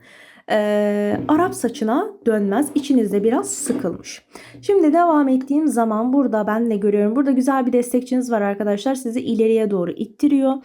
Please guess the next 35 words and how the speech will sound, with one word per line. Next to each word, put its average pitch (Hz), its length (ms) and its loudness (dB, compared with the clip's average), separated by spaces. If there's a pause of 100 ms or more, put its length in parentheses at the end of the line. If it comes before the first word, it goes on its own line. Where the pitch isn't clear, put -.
(360)
Burada 302 320 2
sinirli 277 460 0
ve 294 80 2
kızgın 262 300 2
olduğunuz 220 500 0
bir 208 160 -2
kadın 233 320 -2
var. 262 160 -2
Çok 262 240 -6
kilolu 262 340 2
değil, 254 160 4
biraz 247 260 0
kalçaları 247 420 -2
geniş 240 360 -2
bir 226 80 -4
kadın. 190 320 -4 (260)
Yani 196 240 -2
fiziki 226 380 0
açıdan 254 340 -2
gayet 208 260 -2
güzel 214 400 -2
bir 196 140 -4
kadın 214 220 -2
ama 302 240 2
biraz 262 280 0
bu 262 80 -4
kadına 262 360 0
kızıyorsunuz. 190 760 -4 (340)
Belki 320 280 0
seviyorsunuzdur 285 920 0
ama 285 260 0
bir 285 100 4
o 240 80 0
kadar 196 380 -2
da 339 180 0